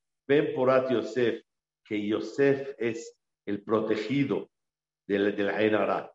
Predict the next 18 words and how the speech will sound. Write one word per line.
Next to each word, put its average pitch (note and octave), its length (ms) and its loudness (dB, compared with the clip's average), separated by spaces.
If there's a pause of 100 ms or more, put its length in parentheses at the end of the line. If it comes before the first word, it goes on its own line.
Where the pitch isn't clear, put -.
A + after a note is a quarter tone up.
(120)
¿Qué, G#3 260 -2
qué G#3+ 140 2
hay G#3+ 180 4
especial? - 640 -4 (4000)
Y D#3+ 120 -2
me E3 120 2
atrevo G#3+ 880 6 (140)
a B2+ 160 2
hacer E3+ 320 2
una E3+ 300 0
quinta D#3 500 -6
pregunta F#2 320 -6 (1300)
para G2+ 380 0
redondear A2 880 2
bien, A2+ 440 -2
bien A#2 240 -2
el G2+ 280 -6
tema. F2+ 340 -8